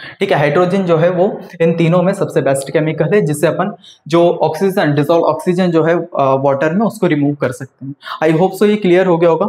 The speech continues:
तो चलिए इसको आप note down कर लीजिए, फिर अपन आगे बढ़ते हैं। तो चलिए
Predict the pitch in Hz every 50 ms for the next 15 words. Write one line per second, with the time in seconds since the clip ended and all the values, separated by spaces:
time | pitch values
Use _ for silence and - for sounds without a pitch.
0 | 214 - _ _ _ - 180 160 - 175 180 208 226 226 226 - 160 156 160 -
1 | 208 202 196 202 190 170 170 160 180 202 208 208 196 151 156 151 170 202 202 190
2 | 151 143 165 175 - 139 131 131 127 123 117 117 - _ _ _ _ _ _ _
3 | _ _ _ _ _ _ _ _ - 196 190 190 165 135 127 123